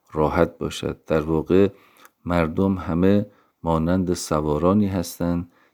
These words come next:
که در حالی که خوابند و در خواب غفلتند، اونها رو به سوی مرگ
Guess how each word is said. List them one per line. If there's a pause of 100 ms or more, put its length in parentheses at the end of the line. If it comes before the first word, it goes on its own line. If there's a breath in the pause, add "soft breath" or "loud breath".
که
در
حالی
که
خوابند
و
در
خواب
غفلتند، (400 loud breath)
اونها
رو
به
سوی
مرگ